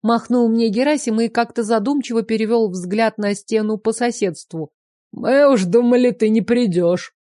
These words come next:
Я молча помахала в ответ всем собравшимся. И вроде бы нормально, но как-то иначе я себе это представляла. «Хей,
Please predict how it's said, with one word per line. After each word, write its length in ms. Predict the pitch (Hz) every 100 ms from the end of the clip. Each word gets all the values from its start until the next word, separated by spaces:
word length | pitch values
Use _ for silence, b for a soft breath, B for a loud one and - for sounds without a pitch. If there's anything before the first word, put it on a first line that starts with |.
| _
Я 260 | - 208 208
молча 380 | 202 220 202 214
помахала 580 | 202 196 190 - 190 185
в 80 | 185
ответ 420 | 185 202 233 233
всем 320 | - - 220
собравшимся. 840 | 208 214 196 185 - 185 175 - 175 _ _ -
И 160 | 320
вроде 320 | 294 320 254
бы 100 | 220
нормально, 760 | 254 269 269 262 302 240 190 185
но 320 | 185 220 208
как-то 480 | - 220 233 - 233
иначе 360 | 226 285 285 214
я 180 | 220
себе 360 | 240 - 190 247
это 160 | 226 214
представляла. 840 | 202 202 - 214 202 247 202 180 _ _ -
«Хей, 460 | - 254 311 330